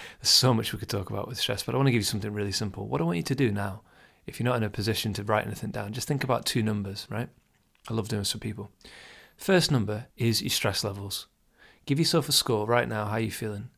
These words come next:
in your day or in your week so far, between one and five. One is no stress at all. I'm great. I'm dead relaxed and I'm not stressed at all. And five is I'm highly stressed. I couldn't be more stressed. I think I'm gonna have a break, <laughs> a breakdown,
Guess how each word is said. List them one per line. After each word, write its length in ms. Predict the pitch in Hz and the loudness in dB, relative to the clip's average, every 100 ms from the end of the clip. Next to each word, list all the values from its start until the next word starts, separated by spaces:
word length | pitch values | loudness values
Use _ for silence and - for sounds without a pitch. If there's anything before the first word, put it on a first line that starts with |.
| _ _ _ _ - | _ _ _ _ -10
in 120 | 107 | -8
your 60 | |
day 320 | 98 95 101 - | -4 -4 -6 -10
or 160 | 107 104 | -8 -6
in 80 | |
your 100 | 107 | -4
week 180 | 98 101 | -4 -8
so 180 | - 113 | -8 -8
far, 300 | - 98 98 _ _ _ | -8 -10 -12 _ _ _
between 320 | - 117 110 | -2 2 2
one 360 | 113 127 147 160 - _ _ - | 4 4 4 0 -16 _ _ -8
and 160 | 117 | -6
five. 540 | 107 - 98 101 98 - - _ - | -6 -6 -6 -6 -10 -16 -20 _ 0
One 220 | 143 151 | 2 4
is 300 | 131 113 - | 4 2 -2
no 280 | 92 160 - | -4 -4 -4
stress 300 | - 107 - | -2 -4 -4
at 140 | - | -6
all. 220 | 110 110 | -8 -10
I'm 400 | - 175 165 143 | -6 0 2 2
great. 360 | 131 101 101 104 | 2 0 -4 -4
I'm 160 | 113 110 | -4 -6
dead 280 | 107 135 120 | -2 -2 0
relaxed 520 | 104 107 - - - - | 0 -2 -4 -10 -12 -10
and 220 | 107 104 | -8 -6
I'm 100 | 107 | -6
not 220 | 107 - | -6 -6
stressed 300 | - 104 - | -8 -8 -8
at 180 | - - | -8 -6
all. 160 | 110 - - - _ - | -10 -10 -20 -20 _ -12
And 80 | |
five 440 | - - 135 120 104 | -2 4 6 6 4
is 140 | 107 - | -2 -4
I'm 80 | |
highly 360 | 98 - 120 123 | -8 2 2 4
stressed. 400 | - 113 101 - - | 0 -4 -4 -6 -10
I 40 | |
couldn't 280 | - 104 110 | -10 -8 -6
be 60 | |
more 260 | 104 110 110 | -2 0 0
stressed. 440 | - 110 101 - - - - - _ | 0 -4 -4 -6 -8 -20 -20 -20 _
I 60 | - | -6
think 160 | 104 98 | -2 -2
I'm 60 | |
gonna 140 | 101 98 | -2 -2
have 120 | 104 | -4
a 40 | |
break, 260 | 101 110 - - 135 - - | -4 -4 -2 -2 -4 -6 -14
<laughs> 340 | - - - | -18 -18 -12
a 40 | 104 | -2
breakdown, 600 | 117 107 113 - 95 | 2 2 0 -2 -2